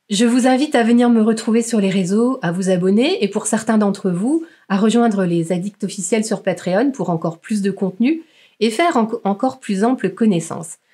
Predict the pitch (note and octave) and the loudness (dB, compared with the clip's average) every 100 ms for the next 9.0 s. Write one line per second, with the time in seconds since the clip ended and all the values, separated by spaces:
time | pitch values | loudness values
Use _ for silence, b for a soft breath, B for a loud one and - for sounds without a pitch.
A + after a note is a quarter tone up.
0 | b b b A3+ A#3+ C#4+ D4 A3+ G#3+ G#3+ | b b b 0 2 2 4 4 4 2
1 | G3 F#3+ G#3+ A#3 G#3+ F#3+ G3 - G#3 - | 2 2 0 2 2 0 -4 -6 -8 -2
2 | C#4+ C4+ G3 G#3 A3 - C4 G3+ F#3 F#3+ | 0 2 2 0 -6 0 2 4 2 2
3 | F#3 F#3 F3+ C4 B3 A#3+ A3 A3+ G3+ F#3+ | 2 0 0 0 2 0 0 2 0 0
4 | D#3+ E3 D3+ D#3 D#4 b b b b D#4+ | -4 -2 -2 -2 -4 b b b b -2
5 | F4 C4+ G3+ A3+ A#3+ A3 B3+ G#3+ G#3+ - | 2 2 2 -2 -4 0 2 2 -2 -6
6 | C#4+ - A3+ A3 G#3 G#3+ G3 F3+ F#3 F3+ | -8 -2 -2 0 2 2 0 -2 -2 -4
7 | - F3+ F3+ A#3 A3 E3+ F#3+ A3+ A#3+ F3+ | -2 -2 0 0 -2 -2 -4 0 0 0
8 | - F3 F#3 A#3+ G3 F3+ E3 D#3 B2+ | -2 -6 -4 -2 0 0 0 0 -4